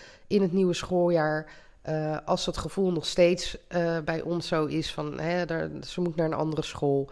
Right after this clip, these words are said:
ehm, m-, maken we dan het besluit." Nou ja, dat, eh, hebben we dus gedaan. En ik merk dat dat heel veel energie kost.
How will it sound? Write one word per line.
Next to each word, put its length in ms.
ehm, 500
m-, 140
maken 380
we 60
dan 180
het 100
besluit." 540
Nou 120
ja, 60
dat, 380
eh, 20
hebben 460
we 60
dus 220
gedaan. 540
En 140
ik 120
merk 320
dat 120
dat 140
heel 180
veel 160
energie 420
kost. 300